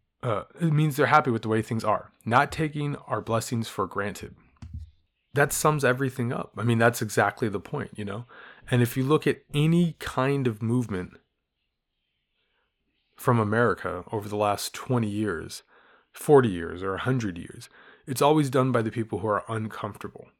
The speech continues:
you know? And that's why most of the time it is black people.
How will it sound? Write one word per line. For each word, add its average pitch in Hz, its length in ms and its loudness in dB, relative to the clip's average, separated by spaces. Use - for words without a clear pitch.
you 98 120 -8
know? 98 160 -8
And 127 140 0
that's 123 240 6
why 110 140 4
most 107 300 -2
of 107 80 -4
the 101 80 -6
time 98 480 -6
it 107 100 -4
is 120 180 0
black 95 280 -4
people. - 260 -18